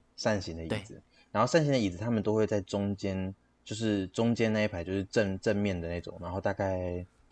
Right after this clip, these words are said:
Speaker 1: 好像是 F 排以后吧，以后然后挑一排，可能是 G 啊还是 H，我忘记了。就那一排，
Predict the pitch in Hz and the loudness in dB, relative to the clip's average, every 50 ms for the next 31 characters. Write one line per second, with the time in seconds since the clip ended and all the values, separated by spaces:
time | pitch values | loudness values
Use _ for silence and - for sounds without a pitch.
0 | - _ _ _ _ _ _ _ _ _ _ _ _ _ - - 95 95 135 143 | -20 _ _ _ _ _ _ _ _ _ _ _ _ _ -12 -10 -2 0 0 2
1 | 147 - - - 98 107 113 - 123 104 - - - 92 90 87 85 80 80 - | 2 0 -2 -2 -2 -2 0 0 0 -2 -2 -4 -8 -8 -8 -6 -8 -8 -10 -2
2 | - 117 95 85 82 - - - - 104 101 98 95 123 120 107 98 95 95 104 | 0 0 0 0 -2 -6 -8 -8 -4 -4 -4 -2 0 0 0 2 2 2 2 2
3 | 104 - - - 101 104 110 107 - - - 80 - 92 87 92 104 113 113 - | 0 0 -2 -2 0 0 0 0 -2 -4 -8 -6 -6 -4 -4 -2 -2 -4 -4 -4
4 | - 113 107 107 107 101 101 95 95 92 95 98 90 92 90 - - 82 85 92 | -2 0 2 4 4 4 4 2 0 -4 -4 -2 -4 -4 -6 -6 -8 -6 -4 -4
5 | 95 92 92 - - 90 85 - - - _ _ - - - - _ - 165 175 | -4 -4 -4 -6 -8 -10 -10 -10 -14 -16 _ _ -20 -20 -20 -20 _ 2 4 4
6 | 175 165 156 156 160 156 156 - - 80 85 85 | 4 4 4 4 2 2 0 -4 -8 -6 -6 -8